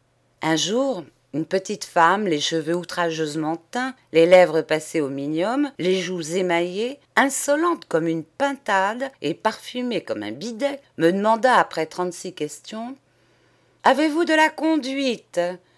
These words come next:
Recevez-vous des amants ? » « Et madame ? » répondis-je, sans m'étonner et très calme.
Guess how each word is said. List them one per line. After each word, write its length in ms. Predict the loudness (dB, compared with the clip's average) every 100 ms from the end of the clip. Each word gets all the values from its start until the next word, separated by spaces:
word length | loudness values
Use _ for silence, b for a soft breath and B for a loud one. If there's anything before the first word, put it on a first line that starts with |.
| b 2
Recevez-vous 760 | 4 4 2 -2 -4 -4 -6
des 280 | -4 -4 0
amants ? » « 480 | 0 -2 -4 -6 -8 _ _ _ _ _ _ _ _
Et 140 | 2
madame ? » 640 | 4 4 4 6 6 4 0 -6 _ _ _
répondis-je, 760 | -12 -12 -10 -10 -10 -12 -14 -16 -12
sans 300 | -10 -6 -6
m'étonner 580 | -6 -6 -4 -4 -6 -8
et 80 | -10
très 220 | -8 -10
calme. 580 | -6 -6 -4 -8 -12